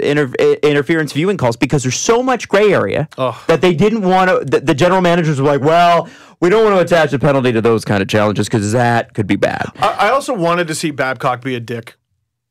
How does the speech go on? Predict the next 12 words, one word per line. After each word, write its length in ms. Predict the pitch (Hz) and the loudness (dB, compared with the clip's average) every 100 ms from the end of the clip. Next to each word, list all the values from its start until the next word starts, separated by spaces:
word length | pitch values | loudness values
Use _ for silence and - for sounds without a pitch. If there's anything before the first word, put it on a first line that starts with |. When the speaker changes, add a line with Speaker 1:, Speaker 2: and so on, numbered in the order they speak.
| _ _ | _ _
Speaker 2:
I, 180 | 156 156 | -4 -4
when 360 | 156 165 175 170 | -2 -2 -2 -2
Co-, 200 | - 180 | -4 -4
when 180 | 175 165 | -4 -4
the 80 | 170 | -4
Coyotes 440 | 160 160 202 214 | -2 -2 -2 -4
scored 260 | - 180 165 | -4 -4 -2
the 100 | 147 | -6
three 240 | - 160 | -6 -6
one 300 | 151 147 143 | -4 -4 -6
empty 280 | - 151 156 | -6 -8 -6
netter, 280 | 139 143 226 | -6 -4 -4